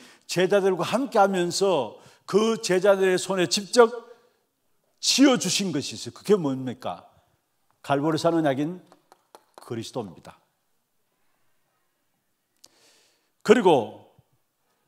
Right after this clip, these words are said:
영화로운 몸으로 부활하셔가지고 막바로 가지 아니하시고 영화로운 몸으로 부활하셨다면 바로 가셔야 되는데 막바로 가지 아니하시고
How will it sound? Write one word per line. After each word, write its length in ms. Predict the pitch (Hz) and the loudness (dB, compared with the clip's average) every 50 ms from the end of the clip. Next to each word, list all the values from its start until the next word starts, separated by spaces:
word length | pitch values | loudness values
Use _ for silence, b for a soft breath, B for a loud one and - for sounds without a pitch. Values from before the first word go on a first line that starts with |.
| _ - | _ -4
영화로운 680 | 131 165 190 208 226 226 233 247 277 294 302 294 302 277 | 0 2 2 6 8 8 12 12 12 12 10 8 8 8
몸으로 400 | 240 240 240 233 226 220 220 - | 8 8 8 6 6 6 4 4
부활하셔가지고 1500 | - 175 208 220 233 240 220 202 180 156 - - 190 151 147 135 127 110 127 117 143 165 156 120 98 90 - - - _ _ _ _ _ _ _ _ _ _ _ _ _ _ _ _ _ _ _ _ _ _ _ _ _ _ _ _ _ _ _ _ - | -4 4 6 8 10 10 10 8 8 6 4 0 2 2 2 2 0 -2 -8 -4 0 2 2 2 0 -4 -12 -18 -20 _ _ _ _ _ _ _ _ _ _ _ _ _ _ _ _ _ _ _ _ _ _ _ _ _ _ _ _ _ _ _ _ -6
막바로 500 | 120 147 190 190 - 277 262 277 302 - | 2 4 4 4 8 8 10 10 10 10
가지 340 | - 262 277 196 254 262 | 10 10 10 10 8 6
아니하시고 720 | 196 170 175 175 170 160 - - - - - 107 87 - - - _ _ _ _ _ _ _ _ _ _ _ _ _ _ _ _ _ _ _ _ _ _ _ _ _ _ _ _ _ _ _ _ _ - | 6 6 6 4 4 4 2 0 -2 -2 -6 -10 -12 -12 -18 -20 _ _ _ _ _ _ _ _ _ _ _ _ _ _ _ _ _ _ _ _ _ _ _ _ _ _ _ _ _ _ _ _ _ -2
영화로운 480 | 135 160 175 190 208 220 233 247 240 220 | 0 2 4 6 10 10 10 10 10 6
몸으로 400 | 214 214 208 202 202 196 190 196 | 4 2 2 2 2 0 0 0
부활하셨다면 760 | - 185 226 233 226 226 220 208 - - 214 202 202 196 - | 4 6 6 8 8 6 4 2 4 4 4 4 4 -4 -4
바로 220 | - 151 175 214 214 | 0 2 2 2 6
가셔야 320 | 220 233 202 - 262 254 | 4 4 4 4 -2 -2
되는데 560 | 190 170 147 139 143 143 185 180 143 110 b b b b b b | -2 -2 -2 -2 -2 0 0 0 0 0 b b b b b b
막바로 500 | 139 170 180 - - 240 247 240 240 208 | -2 -2 -2 0 4 4 6 6 6 6
가지 240 | 240 262 214 240 | 6 4 8 8
아니하시고 960 | 214 190 196 196 190 190 - - 208 190 185 196 214 247 269 294 - - _ | 6 6 6 4 4 4 2 0 -2 0 2 2 2 2 0 -6 -12 -20 _